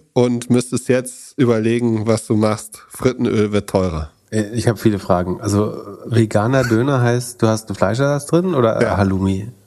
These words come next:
Speaker 2: Hast,
Speaker 1: Nee,
Speaker 2: warum machst du
Speaker 1: Fleischersatz.
Speaker 2: nicht einfach Halloumi?
Speaker 1: Ja, weil der das so
Speaker 2: Ist das
Speaker 1: anbietet.
Speaker 2: Fleischfeeling so wichtig?
Speaker 1: Nee, aber, also, hab ich nicht
Speaker 2: Nein.
Speaker 1: drüber nachgedacht.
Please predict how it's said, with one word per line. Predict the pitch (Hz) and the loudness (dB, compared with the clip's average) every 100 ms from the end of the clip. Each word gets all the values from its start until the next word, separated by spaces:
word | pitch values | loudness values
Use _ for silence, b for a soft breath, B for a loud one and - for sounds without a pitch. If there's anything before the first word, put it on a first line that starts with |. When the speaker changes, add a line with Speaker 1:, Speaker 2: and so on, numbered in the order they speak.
| _ | _
Speaker 2:
Hast, | 101 | -2
Speaker 1:
Nee, | 101 95 | 0 0
Speaker 2:
warum | 95 101 | 0 2
machst | 101 | 2
du | 92 | 0
Speaker 1:
Fleischersatz. | |
Speaker 2:
nicht | 101 98 | 0 0
einfach | 95 95 | 0 2
Halloumi? | 95 98 117 131 B B B B B - | 0 0 -2 -4 B B B B B -8
Speaker 1:
Ja, | 82 80 95 87 92 - - | -6 -2 -2 -2 -6 -12 -14
weil | - 107 | -4 -2
der | 113 110 | 0 0
das | 110 104 - | 0 -4 -4
so | 104 | -2
Speaker 2:
Ist | 104 | -2
das | 104 | -2
Speaker 1:
anbietet. | 110 98 82 | -2 -2 -2
Speaker 2:
Fleischfeeling | 98 95 - 113 110 113 | 0 0 0 0 0 0
so | 107 101 | 0 -2
wichtig? | 101 131 - | -2 -4 0
Speaker 1:
Nee, | 98 101 110 98 80 | 2 2 2 0 -2
aber, | - 90 92 90 98 87 85 | -2 0 0 -2 -4 -2 -2
also, | 101 92 85 - _ _ _ _ _ _ _ | -2 -2 -4 -10 _ _ _ _ _ _ _
hab | 101 98 | -2 2
ich | |
nicht | 117 | 2
Speaker 2:
Nein. | 92 | 2
Speaker 1:
drüber | 113 110 | 2 2
nachgedacht. | 101 - 101 92 82 | 2 0 0 0 -4